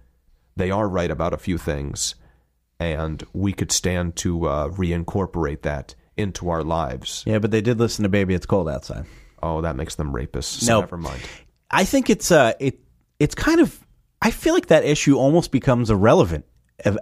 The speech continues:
Speaker 2: actually thinking about it because, yeah, everybody becomes their parents eventually. You grow up. You, I remember when I was younger, like a teenager, and then I was in my twenties and stuff, I used to be like, "You know what? Like, teenagers aren't bad people. I'm never gonna be one of those adults that's like, 'Oh,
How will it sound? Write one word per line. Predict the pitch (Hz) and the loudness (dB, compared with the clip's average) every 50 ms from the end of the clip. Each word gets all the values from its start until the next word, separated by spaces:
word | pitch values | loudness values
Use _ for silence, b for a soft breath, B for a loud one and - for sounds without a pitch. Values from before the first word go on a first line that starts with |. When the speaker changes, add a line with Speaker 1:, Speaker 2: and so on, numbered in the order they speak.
| - - | -2 0
Speaker 2:
actually | 95 101 110 - - - 101 | 0 0 0 0 0 0 0
thinking | - - - 117 117 123 117 | 2 2 0 2 4 4 4
about | 104 101 98 98 | 6 6 4 4
it | 95 90 | 2 0
because, | 107 95 - 117 107 101 - - b b b b b b b b b b b b b b b _ _ _ _ _ _ | -4 -2 0 0 0 0 -2 -8 b b b b b b b b b b b b b b b _ _ _ _ _ _
yeah, | 165 190 165 | 6 6 6
everybody | 123 135 139 151 165 147 143 143 135 139 | 6 6 4 4 4 4 4 4 4 4
becomes | 135 131 - 135 120 123 120 | 2 2 2 0 0 2 4
their | - 131 120 | 4 4 4
parents | - 107 104 104 104 107 101 - | 4 4 2 4 2 2 0 -2
eventually. | 107 92 101 98 101 - - 107 104 107 107 | 0 2 2 2 2 0 0 2 2 4 4
You | 104 101 101 | 4 2 2
grow | 92 98 95 95 98 98 | 4 4 4 4 4 4
up. | 98 98 - - 101 | 2 0 -2 -4 -6
You, | 95 98 98 98 101 - - - b b b b b b b | -2 -2 -2 -2 -2 -6 -10 -18 b b b b b b b
I | 87 110 135 156 | 2 4 6 6
remember | 170 160 156 156 151 156 151 | 6 6 4 4 4 4 4
when | 135 131 131 | 6 6 6
I | 131 135 | 6 4
was | 135 131 117 - | 4 2 2 2
younger, | 123 120 123 120 113 110 104 101 101 - _ _ _ _ _ _ _ _ _ _ _ _ | 2 2 4 4 4 4 4 2 0 -2 _ _ _ _ _ _ _ _ _ _ _ _
like | - 113 107 - | -2 0 0 0
a | 107 | 0
teenager, | 107 - 131 123 120 117 113 113 104 110 113 110 107 | 0 0 2 2 4 4 4 2 4 4 4 4 4
and | 104 101 | 4 4
then | 104 104 | 4 4
I | 107 | 4
was | 104 104 98 107 | 2 2 2 2
in | 104 | 2
my | 104 98 | 2 0
twenties | 95 - 117 107 104 107 104 95 | 0 0 0 0 2 0 0 0
and | 101 98 | -2 -2
stuff, | - - 110 101 101 - - | 0 0 0 0 0 0 0
I | 110 | -2
used | 110 - - | -2 -2 -2
to | 117 | 0
be | 113 113 | 0 0
like, | 110 - - | 0 0 0
"You | 214 | 2
know | 233 226 | 2 4
what? | 220 220 214 208 202 - B B B B B B B - | 4 4 4 2 0 -2 B B B B B B B -2
Like, | 156 - | -2 0
teenagers | - - 330 240 226 202 160 139 117 | 2 2 4 4 4 2 2 2 2
aren't | 127 - 135 139 131 113 | 2 2 2 2 2 2
bad | 110 107 110 113 107 87 | 2 2 4 2 2 0
people. | - - 110 101 - 101 98 95 95 | 0 2 2 2 2 2 2 4 4
I'm | 101 113 120 | 2 4 4
never | 131 135 139 151 156 | 4 4 4 4 2
gonna | 147 135 131 | 2 2 4
be | 127 | 4
one | 123 123 120 | 4 4 4
of | 113 | 4
those | 113 107 92 104 | 4 2 2 0
adults | 98 95 101 98 98 98 95 - - - - | 2 2 4 4 4 2 0 -4 -8 -6 -4
that's | 104 90 - - | -4 -4 0 0
like, | 104 95 90 92 87 - - | 0 2 2 0 -2 -4 -4
'Oh, | - - 69 67 65 60 | -4 -2 -2 -2 -4 -8